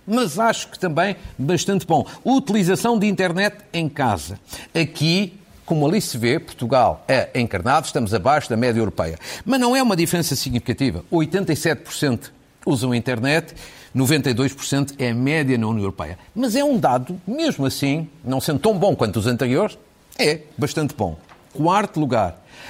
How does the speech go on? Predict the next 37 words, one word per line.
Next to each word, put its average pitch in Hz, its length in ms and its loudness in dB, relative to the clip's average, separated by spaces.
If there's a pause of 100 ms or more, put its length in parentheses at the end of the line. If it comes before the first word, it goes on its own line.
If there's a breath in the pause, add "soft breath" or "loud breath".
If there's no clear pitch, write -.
(100)
a - 60 2
utilização 226 720 2
da 220 100 4
internet 202 640 0
para 190 640 4
interagir 196 680 0
com 185 100 -2
os 175 60 0
serviços 180 300 0
públicos, 123 520 0
ou - 120 -4
seja, 143 340 0
para 156 460 2
falar 127 380 -4
com 165 200 0
a 165 60 6
administração 139 400 0
pública. 95 340 0 (380 loud breath)
Também 170 380 2
aqui 175 260 2
estamos 165 360 0
abaixo 131 560 0 (140)
da 95 180 -2
média 120 460 2
europeia, 87 480 -2
quarenta 123 320 0
e 120 40 2
nove 120 200 2
por - 100 -12
cento 135 320 -2 (260 loud breath)
contra 147 460 0
cinquenta 131 720 -2
e 110 200 4
oito 127 220 0
por - 120 -14
cento. 87 260 -2 (220 loud breath)
Mas, 196 420 0